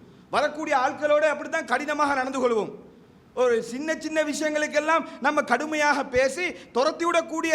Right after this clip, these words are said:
லெவல்ல இன்னைக்கு நடக்கிறோமா இல்லையா? இப்ப என்ன காரணம்? நம்முடைய சாஃப்டாக நடந்து கொள்ளக்கூடிய தன்மை இல்ல. ரசூலுல்லாஹ்வுடைய காலத்துல ரசூலுல்லாஹ் எவ்வளவு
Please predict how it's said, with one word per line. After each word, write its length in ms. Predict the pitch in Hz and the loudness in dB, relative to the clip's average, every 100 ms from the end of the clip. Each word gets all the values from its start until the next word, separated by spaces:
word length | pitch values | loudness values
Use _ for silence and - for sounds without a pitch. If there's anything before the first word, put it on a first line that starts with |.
| 302 | 4
லெவல்ல 280 | 302 302 311 | 4 2 0
இன்னைக்கு 240 | 294 254 247 | -4 -2 0
நடக்கிறோமா 460 | 294 294 302 302 285 | 0 0 -2 -2 0
இல்லையா? 240 | 277 233 - - - - - - - - - - - - - | 2 0 -2 -16 -20 -20 -20 -20 -20 -20 -20 -20 -20 -20 -18
இப்ப 120 | - 247 | -6 -4
என்ன 140 | 294 339 285 | 0 0 2
காரணம்? 360 | 285 311 294 214 - - 185 | 2 4 0 -2 -6 -14 -10
நம்முடைய 380 | 247 285 285 277 269 262 | -8 -6 -4 -2 0 0
சாஃப்டாக 480 | 262 262 302 294 302 | -2 -2 0 0 0
நடந்து 200 | 254 277 269 | -2 -2 -2
கொள்ளக்கூடிய 500 | 285 277 269 277 262 - - - 233 | 0 0 -2 -2 0 0 -8 -8 -4
தன்மை 320 | 277 330 302 | -2 0 2
இல்ல. 160 | 302 302 202 107 - - - - - - | 2 2 0 -4 -16 -20 -20 -20 -12 -4
ரசூலுல்லாஹ்வுடைய 640 | 233 302 302 294 285 285 277 | -2 -2 0 2 2 0 0
காலத்துல 340 | 262 277 269 320 269 | 2 0 0 0 0
ரசூலுல்லாஹ் 460 | 262 311 311 294 262 | -2 -2 0 2 0
எவ்வளவு 300 | 285 320 | 0 0